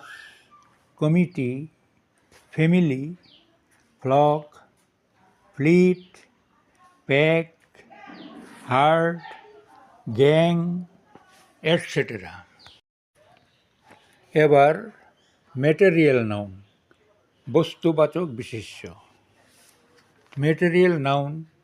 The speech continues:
কাকে বলে? যে নাউন দ্বারা ওজন আছে কিন্তু গণনা করা যায় না,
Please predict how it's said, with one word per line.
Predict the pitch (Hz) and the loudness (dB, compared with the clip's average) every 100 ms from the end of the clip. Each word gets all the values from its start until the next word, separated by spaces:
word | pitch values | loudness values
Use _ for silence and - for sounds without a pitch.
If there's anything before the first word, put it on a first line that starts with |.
| _ _ _ | _ _ _
কাকে | - 151 143 139 | -2 -2 0 -4
বলে? | 110 98 - _ _ _ _ _ _ _ _ _ _ _ _ _ | -4 -14 -20 _ _ _ _ _ _ _ _ _ _ _ _ _
যে | 123 147 165 170 | -4 0 2 0
নাউন | 135 165 185 139 | -2 -2 -2 -2
দ্বারা | 107 98 - _ _ _ _ _ _ _ _ _ | -4 -8 -18 _ _ _ _ _ _ _ _ _
ওজন | 151 170 185 185 | 0 2 2 0
আছে | - 131 - 156 | -4 -6 -2 -2
কিন্তু | 156 185 196 185 127 110 123 107 | -2 -2 -2 -4 -8 -14 -12 -6
গণনা | 143 160 156 | -4 -2 -4
করা | 143 170 127 | -6 -6 -6
যায় | 107 110 117 | -6 -4 -4
না, | 104 92 | -6 -12